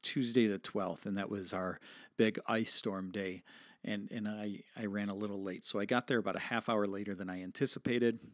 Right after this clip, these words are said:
so I missed most of my first session that I really wanted to go to. Uh, but in second place for that first session was one of our own, Kevin Reineman. So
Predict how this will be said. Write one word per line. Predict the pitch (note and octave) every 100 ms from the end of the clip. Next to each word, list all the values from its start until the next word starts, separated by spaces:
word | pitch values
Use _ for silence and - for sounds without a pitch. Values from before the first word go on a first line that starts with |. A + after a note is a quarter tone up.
| - - -
so | A#2
I | G#2
missed | G#2 A#2+ A#2 - -
most | G2 G2+ - -
of | G#2+ F#2+
my | G#2
first | F2+ A#2 -
session | - G#2+ - G#2+
that | F#2+
I | F#2 F#2+ - -
really | A2+ G2+
wanted | G2+ G2+
to | G2
go | G#2+
to. | G#2 A2+ G2+ - - - - -
Uh, | F#2+ F#2+ - - _ _ _ _ _
but | B2 A#2 - -
in | B2
second | - - - C3
place | - G#2+ G2+
for | - G#2+
that | G#2
first | - G#2
session | G#2+ G2 G#2+ G2+
was | A2+ A2
one | C3 C3+
of | A#2+
our | A#2 C3+
own, | A2 G2+ G2+
Kevin | - B2 A#2+ A2
Reineman. | G2+ A#2 B2 F#2 F2+ - - -
So | - G#2